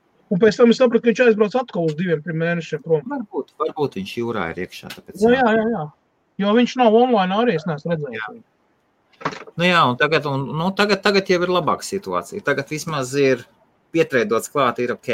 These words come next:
Speaker 2: vai ne?
Speaker 1: Nē, es nevarētu teikt, ka man visu laiku ir veicies. Es, pieņemsim, ar, ar šitiem te pazaudēju, ar,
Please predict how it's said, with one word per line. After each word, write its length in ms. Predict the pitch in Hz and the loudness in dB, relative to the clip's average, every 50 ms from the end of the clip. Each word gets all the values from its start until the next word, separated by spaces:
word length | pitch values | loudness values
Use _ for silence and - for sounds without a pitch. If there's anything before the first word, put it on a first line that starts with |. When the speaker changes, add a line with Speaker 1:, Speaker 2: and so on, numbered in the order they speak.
| 107 | -2
Speaker 2:
vai 160 | 92 80 85 80 | -2 -2 -4 -4
ne? 140 | 85 101 123 123 _ _ _ _ _ _ _ _ _ _ _ _ _ _ _ _ _ _ _ _ _ _ _ _ _ _ _ _ _ _ _ _ _ _ - | -4 -4 -6 -8 _ _ _ _ _ _ _ _ _ _ _ _ _ _ _ _ _ _ _ _ _ _ _ _ _ _ _ _ _ _ _ _ _ _ -2
Speaker 1:
Nē, 120 | 208 202 175 | 0 2 4
es 140 | 185 240 - | 4 2 2
nevarētu 400 | 285 277 320 294 202 180 156 - - | 0 -2 0 0 0 0 0 2 4
teikt, 200 | 233 247 - - | 4 4 4 2
ka 80 | 196 165 | 0 2
man 180 | 185 226 226 | 2 2 2
visu 160 | 185 - - | 2 0 0
laiku 240 | 180 196 214 214 - | 2 2 2 0 -2
ir 60 | 160 160 | -2 0
veicies. 400 | 202 214 208 - - 147 127 - | 0 0 0 0 -2 -4 -4 -4
Es, 120 | 170 160 | -8 -8
pieņemsim, 480 | - - 208 196 185 160 156 - 180 165 | -6 -6 -6 -4 -4 -6 -4 -4 -2 -2
ar, 120 | 160 147 147 - _ _ _ _ _ - | -2 -2 -4 -8 _ _ _ _ _ -6
ar 160 | 151 156 151 | -2 -2 -2
šitiem 380 | 147 - 180 170 160 165 147 - | -2 -4 -8 -4 -2 -2 -4 -4
te 180 | - - 170 175 180 175 160 151 - - _ _ | -2 0 0 2 2 0 -4 -8 -14 -20 _ _
pazaudēju, 920 | - 175 170 165 160 151 143 135 139 143 135 135 135 131 131 127 127 123 | -2 0 2 2 2 0 0 -2 -4 -6 -6 -6 -10 -10 -8 -6 -4 -4
ar, 180 | 123 127 120 | -2 -4 -4